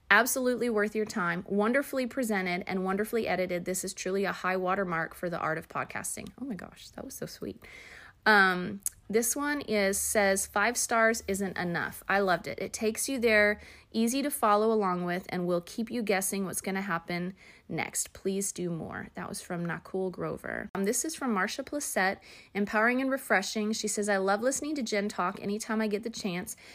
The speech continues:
and especially anytime I have a long car ride, I make sure to catch up on her latest podcast. Jen always has so much love and wisdom to share. I'm grateful to have this podcast to turn to when I need a refreshing message to listen to."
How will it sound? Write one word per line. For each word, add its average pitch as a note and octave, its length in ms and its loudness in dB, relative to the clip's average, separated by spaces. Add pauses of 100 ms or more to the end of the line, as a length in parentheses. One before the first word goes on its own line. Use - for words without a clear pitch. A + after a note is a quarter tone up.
(140)
and G#3 100 0
especially G#3+ 520 0
anytime G3+ 400 -2
I - 20 -4
have G3 180 -4
a F3+ 40 -4
long F3+ 240 -4
car F3+ 260 -4
ride, D#3+ 300 -2
I F3 100 -2
make F3+ 180 -4
sure F#3 160 -4
to F3+ 60 -4
catch - 260 -8
up - 140 -6
on F#3+ 80 -6
her F#3 120 -4
latest E3 360 -6
podcast. - 560 -6 (380)
Jen A3+ 240 2
always A3 320 2
has A#3+ 180 0
so A#3 100 0
much A#3 220 0
love G3 280 2
and G#3 120 0
wisdom F#3 320 -4
to F#3 80 -8
share. D#3 380 -6
I'm F#3+ 100 -2
grateful F#3+ 380 -2
to A3+ 80 0
have G3+ 220 -2
this G3+ 140 -4
podcast G3+ 520 -4
to G3 60 -10
turn F#3+ 280 -6
to F#3 220 -2
when F3+ 120 -4
I E3+ 60 -4
need E3+ 220 -4
a E3+ 40 -4
refreshing E3 540 -8
message D3 400 -8
to - 100 -10
listen - 340 -8
to." - 180 -8